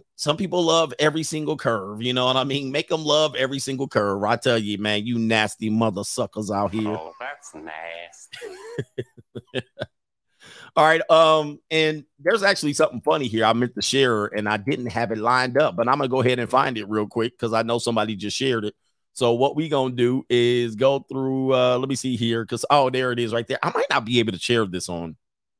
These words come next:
Speaker 1: I might not be able to share it on, uh, YouTube. Uh, let me see if I can,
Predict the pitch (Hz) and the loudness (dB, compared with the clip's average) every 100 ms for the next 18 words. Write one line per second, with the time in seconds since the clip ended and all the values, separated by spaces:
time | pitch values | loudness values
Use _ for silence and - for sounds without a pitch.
0 | _ - 127 135 110 110 95 - - 90 | _ -8 -4 -2 0 0 -2 -4 -4 -2
1 | 82 78 76 76 _ 87 76 80 80 73 | -2 -6 -8 -10 _ -4 -2 -6 -8 -10
2 | 71 - _ _ _ _ - 117 151 175 | -10 -14 _ _ _ _ 0 0 0 -2
3 | 123 117 101 90 85 | 0 0 0 -2 -10